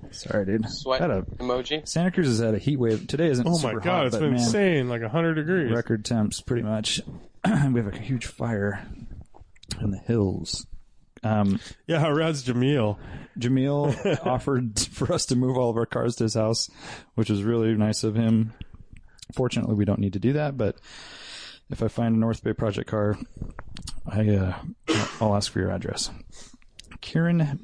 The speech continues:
Speaker 2: Berndt. It's my favorite name.
Speaker 1: Good job.
Speaker 2: Um, thanks for answering my previous questions. What is the best road you've ever driven, and what road would you like to drive?
Speaker 1: Shoot.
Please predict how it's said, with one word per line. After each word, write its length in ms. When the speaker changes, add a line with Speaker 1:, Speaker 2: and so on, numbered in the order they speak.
Speaker 2:
Berndt. 640
It's 640
my 120
favorite 320
name. 300
Speaker 1:
Good 160
job. 460
Speaker 2:
Um, 680
thanks 180
for 100
answering 340
my 100
previous 320
questions. 640
What 180
is 120
the 100
best 400
road 240
you've 200
ever 200
driven, 480
and 180
what 200
road 240
would 140
you 100
like 240
to 100
drive? 440
Speaker 1:
Shoot. 580